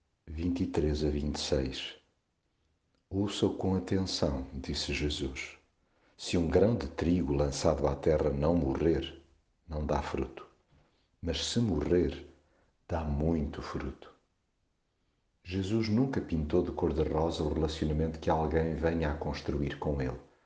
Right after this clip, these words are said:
Por muito atrativa que seja a sua pessoa, ele remete sempre os seus interlocutores para a cruz. Logo num primeiro contacto,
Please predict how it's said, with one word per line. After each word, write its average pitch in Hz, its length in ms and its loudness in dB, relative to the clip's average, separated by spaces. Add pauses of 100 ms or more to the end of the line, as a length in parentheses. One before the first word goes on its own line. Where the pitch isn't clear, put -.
(600)
Por 76 120 -10
muito 82 360 2
atrativa 78 600 0
que 73 120 -6
seja 73 320 2
a 69 40 -2
sua 107 300 2
pessoa, - 580 0 (540)
ele 92 160 6
remete 107 420 0
sempre - 400 0
os - 140 -6
seus 92 300 2
interlocutores 101 1000 2
para 95 240 0
a 90 60 -2
cruz. - 500 -6 (1400)
Logo 95 380 4
num 92 320 4
primeiro 82 400 2
contacto, 69 800 -4